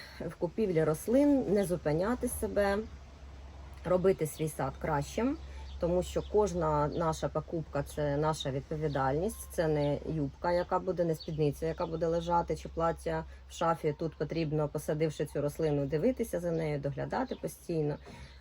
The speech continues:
Е, от. Тому, е, бажаю вам усіх, м, те-, також вдалих покупок,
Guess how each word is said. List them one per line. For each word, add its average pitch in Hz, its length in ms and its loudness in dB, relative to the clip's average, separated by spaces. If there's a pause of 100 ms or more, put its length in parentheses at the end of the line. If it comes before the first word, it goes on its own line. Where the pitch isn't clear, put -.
(100)
Е, 147 280 -2
от. 147 280 2 (200)
Тому, 269 600 4
е, 160 300 0
бажаю 247 560 2
вам 175 260 2
усіх, 165 600 -4
м, 160 200 0
те-, 175 260 0
також 165 360 -2
вдалих 156 440 2
покупок, 381 600 0